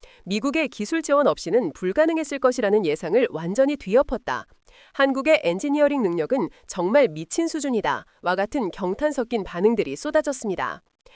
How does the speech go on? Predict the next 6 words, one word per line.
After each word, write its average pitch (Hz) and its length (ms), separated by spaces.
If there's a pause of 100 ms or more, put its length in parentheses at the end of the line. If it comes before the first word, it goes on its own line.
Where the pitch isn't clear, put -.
(220)
이러한 269 340
반응은 175 540
단순한 196 540
립서비스가 208 720
아니었습니다. 214 760 (460)
폴란드는 285 580